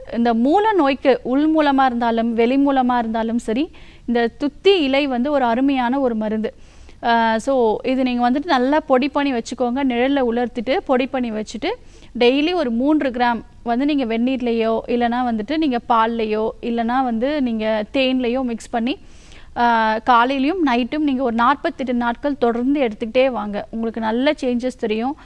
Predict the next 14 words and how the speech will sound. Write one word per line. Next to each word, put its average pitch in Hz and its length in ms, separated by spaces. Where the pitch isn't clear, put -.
ஆ, 240 340
இந்த 254 240
துத்தி 302 360
இலை 320 200
எடுக்கும் 269 340
பொழுதே 262 440
நமக்கு 269 280
உடல் 247 220
இருக்க-, 262 500
இருக்கக்கூடிய 254 500
சூடு 320 380
வந்து 262 240
தணிய 254 360
ஆரம்பிக்கும். 220 420